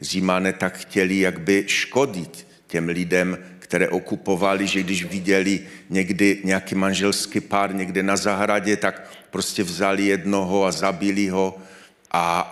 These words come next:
a bylo jim dobře z toho, že ten druhý potom truchlí.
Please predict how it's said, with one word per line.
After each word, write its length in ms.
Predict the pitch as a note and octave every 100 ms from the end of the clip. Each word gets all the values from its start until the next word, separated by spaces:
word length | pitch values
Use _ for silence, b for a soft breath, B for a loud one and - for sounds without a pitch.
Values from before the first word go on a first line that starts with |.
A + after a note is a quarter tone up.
| -
a 200 | - E2
bylo 360 | D#2+ G2 G2 G2
jim 340 | G2 G2+ F#2+ G2 -
dobře 400 | A2+ A#2 G#2+ F2
z 120 | D#2+ -
toho, 300 | F#2+ F2 F2
že 140 | E2
ten 220 | F2+ F2
druhý 280 | D#2+ E2+ F2
potom 360 | F2+ F2 G2 F2
truchlí. 540 | F#2+ G2 - -